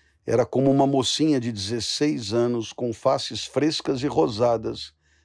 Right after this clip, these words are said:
que para ir ao baile comete a loucura de usar rouge.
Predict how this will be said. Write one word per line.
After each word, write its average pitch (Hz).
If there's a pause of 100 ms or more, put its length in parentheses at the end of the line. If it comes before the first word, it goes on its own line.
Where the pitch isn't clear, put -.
que 113
para 120
ir 143
ao 170
baile 120
comete 120
a 143
loucura 127
de 113
usar 110
rouge. 90